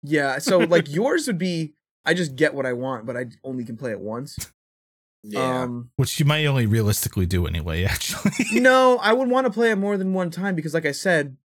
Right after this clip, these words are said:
Speaker 1: the things that you do in
Speaker 4: Hmm.
Speaker 1: the first game change what happens in the second.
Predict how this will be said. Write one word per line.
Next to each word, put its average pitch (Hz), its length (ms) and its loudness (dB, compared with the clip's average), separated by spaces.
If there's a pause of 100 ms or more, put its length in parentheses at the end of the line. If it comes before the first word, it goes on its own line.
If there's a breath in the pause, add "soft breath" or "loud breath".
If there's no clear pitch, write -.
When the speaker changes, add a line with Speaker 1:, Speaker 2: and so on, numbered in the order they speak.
Speaker 1:
the 143 100 -6
things 170 220 0
that 160 120 -4
you 143 100 -4
do 196 220 6
in - 40 2
Speaker 4:
Hmm. - 60 0
Speaker 1:
the 127 40 -6
first 226 300 0
game 123 460 -6 (180)
change 156 320 -4
what 135 80 -4
happens 135 300 -6
in 123 60 -10
the 117 60 -12
second. - 360 -6